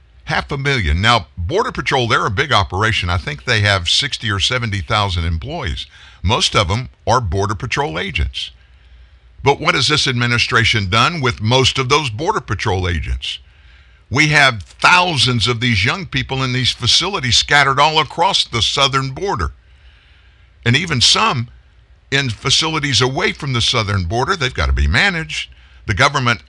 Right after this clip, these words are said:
is on its own, our federal government. The Biden administration is doing this arbitrarily.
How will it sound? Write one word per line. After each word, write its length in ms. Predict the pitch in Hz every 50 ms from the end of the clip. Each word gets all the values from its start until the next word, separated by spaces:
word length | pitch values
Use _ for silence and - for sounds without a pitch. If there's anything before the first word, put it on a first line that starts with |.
| _ - -
is 140 | 110 104 127
on 160 | 131 143 131
its 160 | 117 - -
own, 260 | 147 170 202 175 131
our 120 | 110 110 101
federal 420 | - 127 120 117 113 110 110 104
government. 400 | 101 110 104 98 113 123 160 -
The 80 | - 107
Biden 300 | 90 120 117 117 107 110
administration 720 | 107 107 110 104 104 - - - 120 123 117 - 131 113
is 140 | 110 101 82
doing 420 | 87 87 131 170 208 220 190 151 95
this 280 | 85 80 - - -
arbitrarily. 840 | 107 92 113 117 127 101 - - 147 151 170 180 165 151 143 139 160